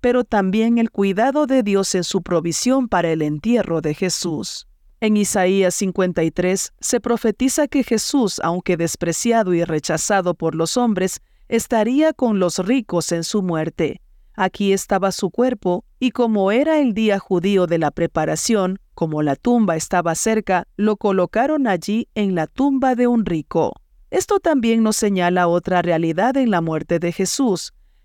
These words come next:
Él preparó el escenario para su resurrección. Sin muerte no hay resurrección,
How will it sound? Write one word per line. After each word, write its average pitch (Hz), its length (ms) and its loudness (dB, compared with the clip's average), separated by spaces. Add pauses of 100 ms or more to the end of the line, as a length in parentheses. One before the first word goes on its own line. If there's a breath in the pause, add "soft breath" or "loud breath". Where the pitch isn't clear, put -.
Él 226 240 0
preparó 220 560 2
el 226 140 2
escenario 185 600 0
para 175 300 0
su 175 220 0
resurrección. 180 1040 0 (360)
Sin 330 380 0
muerte 220 480 2
no 170 240 0
hay 165 180 0
resurrección, 180 880 0